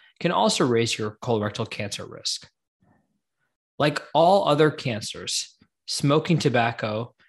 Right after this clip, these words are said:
and moderate to heavy alcohol use increase the risk of colorectal cancer. What about dietary risk factors?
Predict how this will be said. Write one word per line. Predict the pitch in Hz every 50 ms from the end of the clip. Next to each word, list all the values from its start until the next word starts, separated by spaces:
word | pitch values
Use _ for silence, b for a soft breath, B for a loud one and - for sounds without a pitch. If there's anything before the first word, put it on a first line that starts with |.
| b b b
and | b 127 127 120
moderate | 117 120 127 139 147 156 147 -
to | - 117
heavy | 117 135 123 131 135 127 131 - -
alcohol | 123 131 143 151 - 151 117 113 107 101 101
use | 98 92 95 104 117 - - - _ -
increase | 170 160 - - 147 143 - -
the | 123 104
risk | 104 110 - - - 123
of | - -
colorectal | - 117 110 101 107 104 - 131 -
cancer. | - 165 160 147 127 - - - - - - _ _ _ _ _ _ b b b b b b b b
What | b 165
about | 185 208 196 156
dietary | 175 202 220 240 208 - - 127 113
risk | 104 95 104 - - -
factors? | - 92 87 - - - - 95 - - - - - _